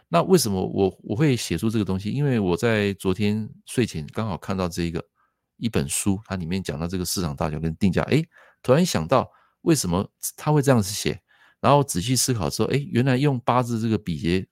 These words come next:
跟财的关系啊，也可以说得通哦。所以如果说很多事情你从生活上去启发，你可以用时辰把它带入去解释，你会生发出这样的一个新的逻辑跟新的思维出来。哦，这个就是我们在学时辰，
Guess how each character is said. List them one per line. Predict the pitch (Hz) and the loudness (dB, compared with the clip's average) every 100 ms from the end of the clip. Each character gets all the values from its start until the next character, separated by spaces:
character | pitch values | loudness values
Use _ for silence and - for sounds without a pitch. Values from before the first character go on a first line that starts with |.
| - | -2
跟 | 117 120 | 0 0
财 | - 80 | -2 0
的 | 87 | 0
关 | 95 95 | 0 -2
系 | 98 | 0
啊， | 85 | -2
也 | 85 80 | -2 -4
可 | 113 | -4
以 | 98 | -2
说 | 107 | 2
得 | 92 | 0
通 | - 85 | 0 -6
哦。 | - _ _ _ _ _ | -8 _ _ _ _ _
所 | - 139 | -4 2
以 | |
如 | 139 139 | 4 4
果 | 135 | 2
说 | 135 131 | 4 0
很 | 131 98 | 2 -2
多 | 82 117 120 | 0 0 0
事 | - - 113 | -2 -2 -2
情 | - 80 | -2 -4
你 | 82 | -4
从 | - 95 | -4 -6
生 | - 120 | -2 0
活 | 107 | 0
上 | 98 110 | 0 -2
去 | 101 98 | -2 -2
启 | - - | -4 -6
发， | - 85 107 _ _ _ | -4 -6 -8 _ _ _
你 | - - | -8 -4
可 | 151 | 2
以 | 135 | 2
用 | 135 | 2
时 | 107 - 101 | 0 -2 -2
辰 | 104 90 - | -2 -4 -6
把 | - | -8
它 | 90 | -6
带 | - 80 | -2 0
入 | 87 - - - | 0 -6 -12 -12
去 | 82 | -12
解 | - | -10
释， | - - - _ _ _ _ | -10 -10 -14 _ _ _ _
你 | - 90 | -6 0
会 | 139 | 2
生 | - 131 127 | 2 0 0
发 | 123 | -2
出 | 120 117 117 _ _ _ _ _ | 0 -2 -4 _ _ _ _ _
这 | - 151 | 2 4
样 | 127 | 4
的 | 90 87 | 0 -4
一 | 95 | -6
个 | - 76 - - | -4 -4 -4 -10
新 | - - 110 | -10 0 2
的 | 101 | 2
逻 | 85 85 | 2 0
辑 | - 78 | -2 -4
跟 | 90 | -2
新 | 95 - 90 | -4 -4 -2
的 | 80 | -2
思 | - 80 | -2 -6
维 | 71 | -8
出 | - - | -8 -12
来。 | - 69 69 _ _ _ | -12 -16 -18 _ _ _
哦， | - - | -14 -4
这 | 165 | -2
个 | 139 | 0
就 | |
是 | 135 139 | 2 4
我 | 92 | 2
们 | 82 | 2
在 | 120 | 0
学 | 104 - 87 | 0 0 -2
时 | 92 | 0
辰， | 90 76 | -2 -4